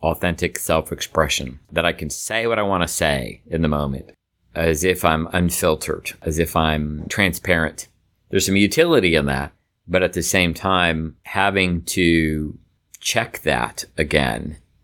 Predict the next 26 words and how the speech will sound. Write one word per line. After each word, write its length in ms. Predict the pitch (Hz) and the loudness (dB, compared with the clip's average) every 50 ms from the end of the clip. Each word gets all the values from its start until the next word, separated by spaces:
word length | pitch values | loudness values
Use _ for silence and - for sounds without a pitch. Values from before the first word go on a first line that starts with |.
| _ | _
knowing 480 | - 90 101 101 - 104 95 90 87 80 | -2 0 2 2 4 4 4 2 2 2
that 240 | 80 85 78 - 85 | 0 -2 -2 -2 -2
that 440 | 87 85 82 82 80 76 - - _ _ _ _ _ _ | 0 2 2 2 2 2 0 -4 _ _ _ _ _ _
won't 380 | - 85 95 101 104 107 107 - | -2 0 2 2 2 2 -2 -4
speed 540 | - - - - - 107 107 104 92 - - - | -4 -4 -4 -2 0 2 4 4 4 2 2 2
up 240 | 95 107 107 - - | 0 0 0 0 -4
the 80 | 92 | -6
transaction, 960 | 87 - - 92 87 82 80 78 78 78 76 76 76 - - - - - 60 - - _ _ _ | -4 -2 0 0 0 0 0 0 2 2 2 2 0 -4 -10 -14 -12 -14 -14 -16 -18 _ _ _
although 440 | 92 92 90 90 92 98 98 98 95 | 0 2 2 2 2 4 4 4 4
it 160 | 90 - - | 2 2 0
may 260 | 90 90 98 104 113 | 0 2 2 2 2
speed 380 | 110 - - - - 101 95 92 | 2 -2 -4 0 2 2 4 4
up 260 | 92 92 90 - - | 4 2 2 -2 -4
my 320 | 80 80 82 80 78 73 | -4 -2 0 2 2 2
expression, 920 | 71 60 - - - - - - _ 113 117 117 - - - 50 50 - - _ _ _ _ | 0 0 -4 -4 -6 -8 -8 -6 _ 0 0 0 0 -2 -4 -4 -6 -10 -16 _ _ _ _
it 180 | - 95 90 87 | 0 2 2 2
may 180 | 98 104 117 120 | 2 2 2 2
speed 360 | 117 - - 101 101 98 95 | 0 -2 0 2 2 4 4
up 220 | 90 90 87 - | 4 2 2 0
my 580 | 87 85 82 82 80 78 76 73 73 73 71 - _ _ _ - | 0 2 4 4 4 4 2 2 0 -2 -6 -10 _ _ _ -4
desire 480 | 87 87 85 90 95 95 95 95 98 | -2 -2 0 2 4 4 6 4 4
to 120 | 90 98 90 | 4 2 2
go, 380 | 87 92 85 82 82 85 85 - - _ | 4 4 4 4 4 4 0 -2 -6 _
"You're 160 | - 175 202 | -2 0 0
an 60 | 208 190 | 0 0
idiot," 580 | 170 185 214 220 220 202 170 120 - - - | 0 0 2 2 4 4 4 2 0 -2 -4